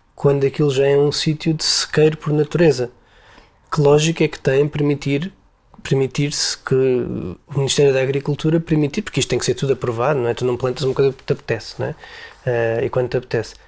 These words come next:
Que lógica tem permitir cu-, culturas que são muito intensivas de água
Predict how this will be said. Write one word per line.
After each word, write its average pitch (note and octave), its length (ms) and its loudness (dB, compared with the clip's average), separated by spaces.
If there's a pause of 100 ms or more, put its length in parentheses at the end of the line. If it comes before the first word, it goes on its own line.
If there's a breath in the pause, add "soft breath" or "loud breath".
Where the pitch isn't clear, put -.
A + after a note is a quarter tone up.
(360 soft breath)
Que - 100 -4
lógica C3 380 0
tem D3+ 240 2
permitir D#3 720 0 (220)
cu-, - 280 -12
culturas C3+ 520 0
que - 120 -12
são B2+ 200 -2
muito D3+ 240 0
intensivas C#3 500 0
de A#2 120 0
água A2 300 -2